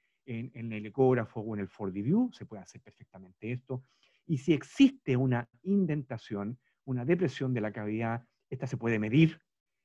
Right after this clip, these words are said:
y los puntos de corte son si mide más o menos de un centímetro, en este paper específicamente el año dos mil tres. Y también se puede medir su angulación, básicamente si este es obtuso o es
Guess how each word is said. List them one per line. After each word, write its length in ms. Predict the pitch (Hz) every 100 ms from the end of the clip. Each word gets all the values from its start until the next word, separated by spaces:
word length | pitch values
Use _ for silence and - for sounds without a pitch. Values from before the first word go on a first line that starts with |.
| _
y 200 | 147 147
los 80 | 135
puntos 320 | 160 156 139
de 80 | 131
corte 420 | 165 135 - 104
son 400 | - 120 113 - _
si 160 | 113
mide 180 | 123 123
más 180 | 127 127
o 40 |
menos 220 | 117 117
de 60 | 110
un 80 | 107
centímetro, 600 | 95 - 131 127 139 -
en 140 | 101 101
este 240 | - -
paper 380 | 104 101 101 95
específicamente 720 | - - 123 107 104 107 104
el 60 | 101
año 160 | 101
dos 80 | 92
mil 140 | 95 -
tres. 180 | 110 101 _ _ _ _ -
Y 80 |
también 360 | 190 160 160 160
se 160 | 147 127
puede 200 | 139 131
medir 240 | 127 131
su 140 | 131
angulación, 640 | 113 113 107 - 151 151 156 _ _ _ _
básicamente 520 | 143 131 127 123 120 -
si 140 | 123
este 160 | - 117
es 100 | 107
obtuso 640 | - - 123 - 123 -
o 120 | 113
es 240 | 104 -